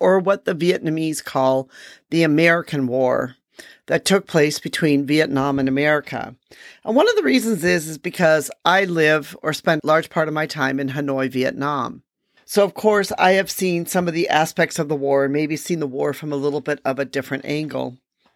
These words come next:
One of the things I've always wondered about is, why did the U S Army call the Vietnamese Charlie during the war? In the American news and other things, you'd often heard, heard the term Charlie. And I never quite understood, why did they call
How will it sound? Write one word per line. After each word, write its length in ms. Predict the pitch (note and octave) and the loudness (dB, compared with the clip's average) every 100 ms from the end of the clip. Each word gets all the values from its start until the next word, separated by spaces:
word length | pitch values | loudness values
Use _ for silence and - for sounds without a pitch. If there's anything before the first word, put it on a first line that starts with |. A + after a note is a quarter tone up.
| - | -2
One 220 | A#3+ D#4+ | 2 2
of 100 | A#4 | 2
the 80 | A4 | 2
things 260 | F4+ D4 B3+ | 2 2 2
I've 100 | G#3+ | 4
always 360 | G#3+ A3 F#3 | 4 4 0
wondered 360 | E3+ F#3 F3+ E3 | -2 0 -2 -2
about 320 | D3+ C#3+ D3 | 0 2 0
is, 180 | C#3+ D3 | -4 -2
why 220 | F#3 A#3+ | 2 2
did 160 | D4 C4 | 2 -4
the 120 | A3+ | 0
U 140 | G#3 | 0
S 160 | G#3 G3 | 0 0
Army 280 | D#3 D#3+ E3 | -2 -2 -4
call 240 | F3 D#3 | 0 0
the 100 | D3+ | 0
Vietnamese 540 | D3+ E3+ - D3 C#3 - | -2 -2 -2 -4 -6 -8
Charlie 720 | - G#3 A3 G3+ C#3 C#3 C3 | -6 0 0 0 -4 -6 -10
during 240 | - D3 D3 | -6 -2 -2
the 80 | C3 | -2
war? 480 | C#3+ D3 - - - | -2 -2 -4 -8 0
In 200 | A3+ A#3+ | 2 4
the 80 | |
American 460 | A#3 A3 A3 G#3+ G#3 | 4 4 2 0 2
news 300 | F#3+ G#3 F3 | 4 2 0
and 100 | F3+ | 0
other 200 | F3+ F#3 | 0 -2
things, 280 | - F#3+ E3+ | -2 -2 -2
you'd 120 | D#3+ | 0
often 280 | E3+ E3+ F3+ | 0 0 -4
heard, 320 | E3 F3 C#3+ - | -2 -4 -4 -2
heard 320 | D#3+ F3 D#3+ | 2 2 2
the 140 | D#3+ | -4
term 380 | - - D#3+ D3+ | -4 -2 -2 -2
Charlie. 680 | - - D#3+ D#3+ D3 C3 C3 - - - | -2 2 4 4 0 -4 -6 -12 -20 -10
And 140 | - G#3 | 0 2
I 60 | |
never 280 | A3+ B3+ D#4+ | 2 2 0
quite 280 | - C#4 A#3 | 0 0 0
understood, 880 | G#3+ G#3+ G#3+ - D#3+ D3 D3 B2 - | -2 -2 -2 -4 0 0 0 -4 0
why 340 | E3+ G3+ A#3+ | 2 4 2
did 220 | C4+ C4+ | 0 -2
they 120 | C4 | -2
call 600 | C4 - D#3+ D3 C#3+ E3+ | -2 -2 0 2 2 0